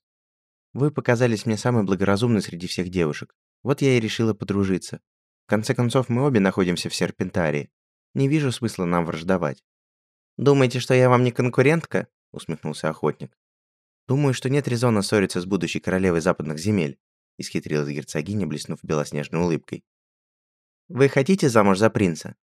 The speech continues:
прямо спросил Радгар. «Не знаю». По лицу герцогини пробежала тень. Охотник задался вопросом, почему он так злится на эту девушку. Приятная, общительная, совсем не злая.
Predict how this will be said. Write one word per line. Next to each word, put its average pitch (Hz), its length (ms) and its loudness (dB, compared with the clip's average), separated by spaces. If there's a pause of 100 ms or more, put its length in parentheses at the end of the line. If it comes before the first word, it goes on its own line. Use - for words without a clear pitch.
(140)
прямо 76 240 -2
спросил 73 380 -6
Радгар. 76 400 -4 (1200)
«Не 113 160 0
знаю». 98 480 0 (320)
По - 60 -6
лицу 82 240 -6
герцогини 85 480 -2
пробежала 80 500 -4
тень. 73 320 -8 (420)
Охотник 73 400 -6
задался 76 440 -4
вопросом, 76 400 -4
почему 90 300 -4
он 101 140 0
так 85 140 -4
злится 90 300 -6
на 78 140 -2
эту 87 140 -8
девушку. 87 460 -2 (280)
Приятная, 76 520 -2
общительная, 76 640 -6
совсем - 380 -4
не 78 80 -6
злая. 78 460 -4